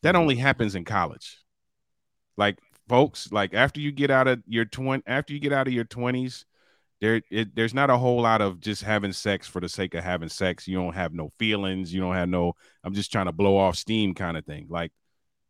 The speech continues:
Speaker 1: after a while, especially in a committed relationship, there is some very significant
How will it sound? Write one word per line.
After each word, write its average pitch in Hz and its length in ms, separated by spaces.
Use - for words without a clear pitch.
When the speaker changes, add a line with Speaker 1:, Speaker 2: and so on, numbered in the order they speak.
Speaker 1:
after 143 300
a 123 100
while, 113 360
especially 127 500
in 117 60
a 107 60
committed 98 420
relationship, 104 640
there 120 220
is 120 120
some 104 320
very 107 260
significant 101 1120